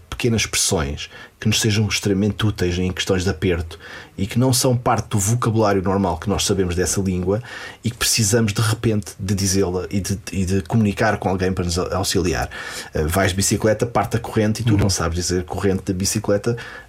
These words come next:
Speaker 1: na língua, sei lá, em francês, vamos imaginar, eu não sei, portanto eu vou falar por mim. Ah, e tu precisas de ajuda e p-, queres pedir ajuda a alguém. Portanto, é importante ter aqui,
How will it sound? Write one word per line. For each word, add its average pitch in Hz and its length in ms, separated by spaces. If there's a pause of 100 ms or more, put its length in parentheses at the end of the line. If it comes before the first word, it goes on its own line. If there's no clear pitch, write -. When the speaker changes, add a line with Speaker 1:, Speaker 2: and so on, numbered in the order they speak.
(400)
Speaker 1:
na 104 180
língua, 107 340
sei - 160
lá, - 160
em - 100
francês, 123 440
vamos 82 160
imaginar, 92 320
eu 117 80
não 131 80
sei, 80 260
portanto 80 300
eu 82 60
vou 85 140
falar 98 240
por 92 120
mim. 80 180 (460)
Ah, 101 160
e 123 80
tu 113 100
precisas 139 360
de 165 60
ajuda 170 300
e 78 60
p-, 82 160
queres 95 220
pedir 104 160
ajuda 107 200
a - 20
alguém. 90 240
Portanto, 117 340 (100)
é 165 100
importante 113 540
ter 104 160
aqui, 98 380